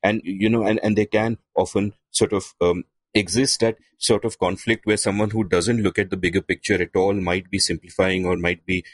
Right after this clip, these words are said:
you know, not getting, uh, anywhere close to the truth, while someone who is only focused on the big picture might be able to communicate in abstract terms what the big picture is, but not make it,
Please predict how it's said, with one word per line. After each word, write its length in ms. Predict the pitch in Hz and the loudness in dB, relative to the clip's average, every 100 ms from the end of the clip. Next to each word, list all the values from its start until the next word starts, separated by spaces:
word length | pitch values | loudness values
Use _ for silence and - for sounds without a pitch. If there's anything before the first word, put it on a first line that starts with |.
| _ - | _ -2
you 80 | 95 | 0
know, 120 | 92 | 2
not 340 | 87 87 - | 0 0 -2
getting, 380 | 85 - 87 92 - _ - | -4 -2 -4 -4 -10 _ 0
uh, 140 | 87 - | 2 2
anywhere 320 | 92 92 90 | 0 2 0
close 320 | - 92 - | 2 0 0
to 100 | 117 | -2
the 80 | 98 | -4
truth, 320 | - 95 85 - _ - | -2 0 -2 -4 _ 0
while 160 | 92 | 0
someone 320 | - 98 101 | 2 0 0
who 140 | 107 107 | 2 2
is 160 | 107 - | 0 0
only 320 | 95 101 113 | 0 2 0
focused 480 | 120 101 - 110 - | 0 -2 -2 -4 0
on 100 | 104 | 0
the 100 | 98 | 0
big 240 | 85 101 - | 0 -2 -2
picture 280 | 98 - 117 | -6 -2 0
might 240 | 104 127 | 2 0
be 160 | 175 160 | 0 0
able 160 | 139 | 2
to 100 | 170 | -2
communicate 640 | - 95 95 127 - 151 147 | 0 2 2 2 0 0 0
in 100 | 127 | 0
abstract 500 | 92 - 117 120 - | 0 -2 -2 -4 -2
terms 300 | 98 113 110 | 0 0 0
what 140 | 110 | -2
the 80 | 95 | -2
big 240 | 92 101 - | -4 -4 -6
picture 360 | - - 87 | -4 0 2
is, 280 | 110 104 - - - _ | 2 0 -4 -12 -20 _
but 160 | 107 | 0
not 300 | 101 131 - | 2 -2 -2
make 260 | 110 107 - | 0 0 0
it, 160 | 127 | -2